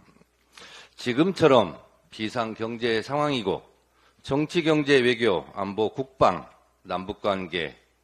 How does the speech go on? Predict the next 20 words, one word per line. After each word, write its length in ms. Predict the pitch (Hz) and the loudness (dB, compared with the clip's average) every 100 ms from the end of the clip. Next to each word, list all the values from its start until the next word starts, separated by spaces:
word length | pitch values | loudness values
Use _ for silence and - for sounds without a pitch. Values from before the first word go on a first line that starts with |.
| _ _ _ _ | _ _ _ _
모두가 500 | 107 120 135 123 117 | -8 -6 -2 -2 -4
파탄난 640 | - 156 143 147 113 85 | -10 -10 -8 -6 -4 -6
이 180 | 120 139 | -6 -8
지경에는 1000 | 131 110 104 87 80 _ 98 92 80 69 _ _ _ _ | -8 -6 -4 -6 -10 _ -6 -6 -6 -14 _ _ _ _
김대중 460 | - 110 139 156 143 | -10 0 0 0 -2
대통령이 640 | 113 - 101 92 101 127 - | -2 -4 -8 -6 -6 -6 -6
더욱 560 | 120 135 143 - _ _ _ _ _ | -2 0 0 -4 _ _ _ _ _
생각이 420 | - 101 98 101 | -12 -6 -4 -4
나고 260 | 90 90 117 | -4 -4 -8
그립습니다. 640 | 107 104 - 71 - _ _ _ _ _ - _ - _ - | -8 -10 -12 -18 -20 _ _ _ _ _ -20 _ -20 _ 2
대한민국 480 | 131 160 180 170 123 | 4 6 6 6 4
민주주의와 720 | 113 127 151 165 147 101 85 | 2 2 2 4 4 4 2
인권의 540 | 107 127 123 143 139 | -2 -4 0 0 0
상징, 440 | 123 117 92 76 - | -2 -8 -8 -12 -12
한반도 460 | - 107 110 107 107 | -12 -4 -4 -2 -6
평화, 480 | 123 131 127 127 - - - | -4 -2 0 -2 -8 -20 -4
대중경제론, 920 | 120 131 165 131 131 135 151 95 71 - _ _ | -4 0 -2 0 0 4 4 4 -2 -16 _ _
노벨 580 | 95 107 139 156 156 139 | -2 2 2 4 2 2
평화상 500 | - 143 147 139 120 | -2 2 2 4 -2
수상자로 600 | 107 127 127 107 87 71 | -2 -2 0 0 0 -4